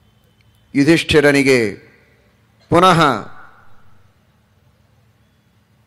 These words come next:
ಒತ್ತಾಯವನ್ನು ಮಾಡ್ತಾ ಇದ್ದಾರೆ. "ಎಂಥದೇ ಪ್ರಸಂಗದಲ್ಲಿ ನಾವು ದುರ್ಯೋಧನಾದಿಗಳ ಕ್ಷಮೆಯನ್ನು ಮಾಡುವುದು ಸರಿಯಲ್ಲ.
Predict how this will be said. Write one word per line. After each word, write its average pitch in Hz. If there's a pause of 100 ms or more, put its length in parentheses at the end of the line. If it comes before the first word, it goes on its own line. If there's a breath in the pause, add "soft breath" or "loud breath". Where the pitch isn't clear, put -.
(260)
ಒತ್ತಾಯವನ್ನು 139
ಮಾಡ್ತಾ 123
ಇದ್ದಾರೆ. 120 (760)
"ಎಂಥದೇ 165
ಪ್ರಸಂಗದಲ್ಲಿ 175 (1300)
ನಾವು 123 (1600)
ದುರ್ಯೋಧನಾದಿಗಳ 175
ಕ್ಷಮೆಯನ್ನು 160
ಮಾಡುವುದು 143
ಸರಿಯಲ್ಲ. 139